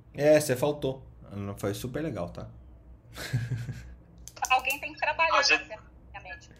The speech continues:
Speaker 3: a gente falou do, dos titios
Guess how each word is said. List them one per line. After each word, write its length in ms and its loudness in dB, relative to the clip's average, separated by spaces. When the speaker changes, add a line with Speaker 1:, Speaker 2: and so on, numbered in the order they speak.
Speaker 3:
a 140 6
gente 580 0
falou 440 4
do, 380 -10
dos 280 -8
titios 840 -10